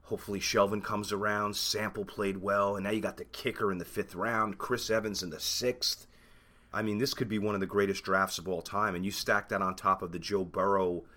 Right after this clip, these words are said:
T Higgins draft, Logan Wilson, Davis Gaither, even Kareem, who I know is hurt right now. You start putting together a couple drafts like that in a row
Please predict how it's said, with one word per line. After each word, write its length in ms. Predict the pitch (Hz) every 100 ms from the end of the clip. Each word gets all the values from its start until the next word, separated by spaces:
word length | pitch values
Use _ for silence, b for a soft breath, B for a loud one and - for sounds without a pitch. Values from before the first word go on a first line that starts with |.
| B
T 220 | - 107 95
Higgins 380 | 107 110 92
draft, 600 | - 82 78 78 - - -
Logan 360 | 95 101 95 92
Wilson, 520 | 107 113 92 80 80 - - -
Davis 340 | 113 95 -
Gaither, 540 | 101 117 113 82 76 - b b b -
even 260 | 123 113 98
Kareem, 480 | - 104 123 107 95
who 120 | 92
I 40 |
know 120 | 95
is 100 | 87
hurt 200 | - 110
right 200 | 90 85
now. 320 | 85 82 80 - b b b b -
You 140 | 139 -
start 280 | - 165
putting 200 | - 156
together 280 | 120 127 110
a 40 | 92
couple 240 | 120 117
drafts 400 | - 107 113 -
like 160 | 113 -
that 200 | 110 113
in 80 | 107
a 60 |
row 460 | 92 92 101 120